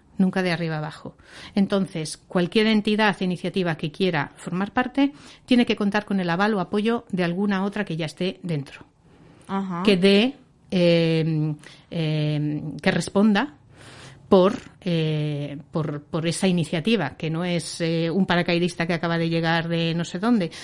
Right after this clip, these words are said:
Speaker 1: sino que, mm, dé fe de que esa iniciativa, pues, lleva cierto tiempo trabajando de esta manera o de aquella, o que sus integrantes tienen interés en ir caminando en este sentido. Es
Speaker 2: Ujú.
Speaker 1: decir, eh,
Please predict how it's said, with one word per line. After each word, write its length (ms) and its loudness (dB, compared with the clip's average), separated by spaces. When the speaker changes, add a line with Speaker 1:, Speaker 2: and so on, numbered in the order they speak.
Speaker 1:
sino 340 0
que, 260 -2
mm, 360 0
dé 140 4
fe 280 2
de 140 2
que 220 0
esa 160 -4
iniciativa, 640 0
pues, 160 -4
lleva 180 -2
cierto 300 -6
tiempo 240 -4
trabajando 560 -4
de 60 -6
esta 160 -10
manera 340 -2
o 40 -4
de 80 -2
aquella, 440 2
o 140 2
que 100 0
sus 220 0
integrantes 600 0
tienen 320 0
interés 600 2
en 100 0
ir 120 -2
caminando 520 2
en 80 2
este 220 -4
sentido. 580 0
Es 140 2
Speaker 2:
Ujú. 120 4
Speaker 1:
decir, 360 -2
eh, 640 2